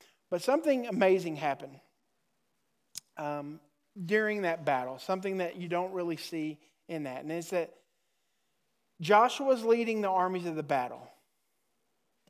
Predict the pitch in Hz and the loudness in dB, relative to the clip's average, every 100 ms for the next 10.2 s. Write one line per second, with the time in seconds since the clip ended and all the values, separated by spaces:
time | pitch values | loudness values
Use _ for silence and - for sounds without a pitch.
0 | - 185 190 202 254 262 247 247 240 240 | -6 -2 2 4 4 2 -2 -2 -2 0
1 | 214 196 190 - _ _ _ _ _ - | 0 2 0 -6 _ _ _ _ _ -20
2 | - _ - 196 208 233 240 233 226 214 | -20 _ 0 6 6 6 4 0 0 -4
3 | - 196 190 190 202 196 208 156 139 139 | 0 2 4 2 0 -4 -10 -12 -8 2
4 | 170 202 - 220 208 202 - - - 202 | 4 4 -2 -4 -2 -2 -6 -10 -2 -4
5 | 202 - 180 175 170 180 180 _ _ _ | -2 0 0 0 -4 -6 -10 _ _ _
6 | _ - 156 - _ - 240 262 247 220 | _ -10 -10 -10 _ -8 -4 -2 -2 0
7 | 233 226 - 208 196 196 156 139 147 160 | 0 0 -4 0 4 4 4 2 0 -4
8 | - 175 - 165 170 214 247 240 - 202 | -8 -10 -6 -4 2 4 4 0 -2 2
9 | 196 180 165 175 175 165 147 160 156 147 | 4 4 0 -2 -4 -4 0 2 2 0
10 | 147 | -2